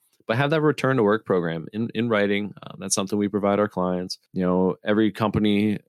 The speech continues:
you know, whether you're an H vac company, a grocery store, um, you know, a brewery, whatever, there's different, there's different things to do.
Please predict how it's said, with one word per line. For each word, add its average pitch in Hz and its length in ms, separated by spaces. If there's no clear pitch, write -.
you 98 80
know, 90 140
whether 92 260
you're 92 140
an 85 80
H 92 180
vac 95 220
company, 92 400
a 90 40
grocery 90 360
store, 87 500
um, 50 260
you - 80
know, 85 100
a - 20
brewery, 95 400
whatever, 92 480
there's 135 120
different, 143 400
there's 123 140
different 127 240
things 110 160
to 98 80
do. - 180